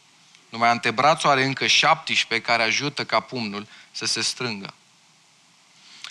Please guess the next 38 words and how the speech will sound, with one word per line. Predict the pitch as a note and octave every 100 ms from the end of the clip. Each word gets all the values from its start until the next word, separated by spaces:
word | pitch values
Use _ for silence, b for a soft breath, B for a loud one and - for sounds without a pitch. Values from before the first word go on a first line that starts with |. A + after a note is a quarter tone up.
| B B
Ce | - G3
se | G#3
întâmplă | F3+ D#3+ D#3
dau-, | D3 C#3+ C3+ C3
dacă | B2 B2+
un | A#2+
singur | - C#3+ B2
os | B2+ C3
se | - A#2+
rupe? | A#2+ - - - _ _ _ -
Mulți | A#2 G#2+
ați | A#2 -
pățit-o. | A#2 - - - _ _ _ _ _ _ _ - _ _ _ _ _ _ _ - - _ _ _ -
Mulți | B2+ D3+ D3
am | B2+
pățit-o, | B2+ - C#3+ A#2+
mai | C3+
ales | C3 -
când | A#2
eram | A#2 A#2+
copii, | D3 C#3+ G2+
nu? | G2 D3 - _ _ _ _ _
Ajungi | - A2+ A2+ D#3+ E3
în | E3+
gips, | D#3+ - - - _
nu | -
te | B2+
mai | B2 B2
poți | B2+ A2+
mișca. | B2+ - A#2 - _ _ _ _ _ _ _ _ _ _ - -
Ce | - F3+
se | G3
întâmplă | E3+ E3+ E3+ F3
dacă | D#3 D3 D3+
un | D3
mușchi | D#3+ B3+ A3+ -
nu | B2
funcționează? | - G2+ G#2 G#2+ F#2+ -